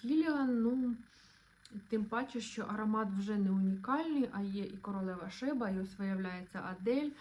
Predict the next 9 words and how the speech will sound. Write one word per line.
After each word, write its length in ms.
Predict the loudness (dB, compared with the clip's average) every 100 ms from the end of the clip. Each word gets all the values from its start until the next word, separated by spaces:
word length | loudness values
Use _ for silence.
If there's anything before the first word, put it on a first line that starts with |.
| -14 -18 -10
і 80 | -8
ще 260 | -6 -2 2
декілька 480 | 2 0 -2 -2
ароматів. 600 | -2 0 0 0 -2 -2
Я 120 | 0 2
вирішила 420 | 2 2 -2 -4
взяти 200 | -4 -8 -10
цю 60 | -4
Адель. 380 | -4 -4 -8